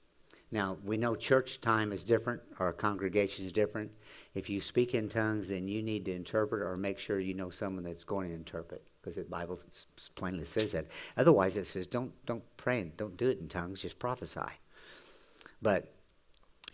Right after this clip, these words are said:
in your own life, it builds you up. The Bible says this, not me.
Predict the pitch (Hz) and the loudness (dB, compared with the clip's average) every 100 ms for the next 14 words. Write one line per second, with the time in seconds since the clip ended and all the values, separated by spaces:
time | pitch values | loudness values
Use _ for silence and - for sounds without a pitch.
0 | - - 113 110 117 147 139 127 131 113 | -12 -4 2 2 6 8 10 10 10 10
1 | 87 - - - - 87 90 127 120 - | 4 -6 -20 -10 -4 0 8 8 6 2
2 | 101 95 78 - - 85 135 120 - 80 | 2 4 2 -2 0 6 6 4 -2 -2
3 | 76 - - 85 92 98 76 | -4 -8 -6 -6 -2 -4 -4